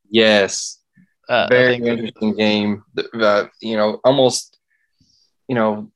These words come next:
Speaker 1: Villanova, they're Villanova. I mean, they're gonna shoot threes. They're gonna play five out. They're gonna spread you like crazy. And
Speaker 2: Yeah.
Speaker 1: UConn's gonna play with two bigs, but they're gonna wanna run up and down like crazy.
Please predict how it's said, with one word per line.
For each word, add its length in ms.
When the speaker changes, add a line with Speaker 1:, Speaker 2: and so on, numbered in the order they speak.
Speaker 1:
Villanova, 800
they're 140
Villanova. 640
I 80
mean, 120
they're 140
gonna 180
shoot 380
threes. 640
They're 120
gonna 180
play 260
five 380
out. 360
They're 140
gonna 160
spread 440
you 100
like 160
crazy. 540
And 180
Speaker 2:
Yeah. 80
Speaker 1:
UConn's 360
gonna 220
play 180
with 180
two 200
bigs, 560
but 120
they're 100
gonna 200
wanna 200
run 300
up 160
and 100
down 220
like 140
crazy. 440